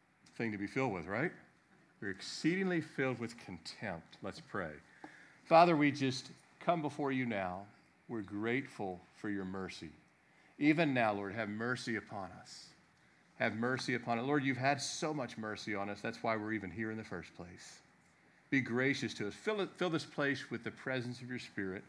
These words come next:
We sang, "Come, Holy Spirit." Even now, come, speak to us, minister to us, Lord. Give us that which we need, not which maybe even we want, but what we need from you,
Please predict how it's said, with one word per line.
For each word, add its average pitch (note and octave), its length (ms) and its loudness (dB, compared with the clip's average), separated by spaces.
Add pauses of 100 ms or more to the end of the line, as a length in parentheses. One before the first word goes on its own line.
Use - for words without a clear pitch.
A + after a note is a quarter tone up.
(360)
We A#2 140 2
sang, B2 380 4
"Come, C3 280 -2
Holy A2 300 -4
Spirit." F2+ 420 -8 (1160)
Even B2 280 0
now, G2 200 0
come, G2+ 320 -6
speak A#2+ 420 -4
to F#2+ 140 -6
us, F2 160 -8
minister A#2 480 -4
to F#2+ 260 -6
us, F#2 180 -8
Lord. G#2 300 -4 (580)
Give D3 200 4
us D#3+ 180 4
that B2+ 340 4
which C3+ 220 -6
we A2 140 -2
need, G#2+ 520 0
not B2 220 0
which F3+ 220 -4 (580)
maybe C#3+ 300 2
even C3+ 100 0
we A#2 100 0
want, A2+ 400 0
but A2+ 140 -6
what G#2+ 140 -6
we G2+ 160 -4
need C#3 440 -2
from C3+ 220 -2
you, F2 300 -4